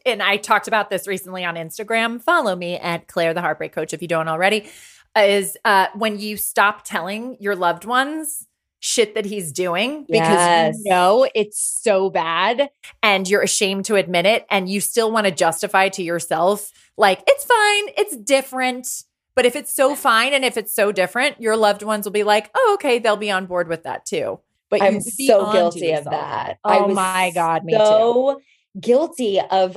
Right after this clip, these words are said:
Speaker 2: hiding how bad it was because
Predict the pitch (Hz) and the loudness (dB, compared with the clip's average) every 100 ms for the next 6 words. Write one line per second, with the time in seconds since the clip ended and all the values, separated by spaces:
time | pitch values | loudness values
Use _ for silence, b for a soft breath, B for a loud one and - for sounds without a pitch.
0 | - - - 196 277 247 175 156 160 147 | -10 -12 -6 -2 0 0 0 -2 -8 -10
1 | - 196 185 180 170 165 170 180 202 196 | -8 0 0 2 2 2 0 2 2 2
2 | 170 160 202 - 247 262 202 175 | 0 -4 -8 -4 2 4 4 0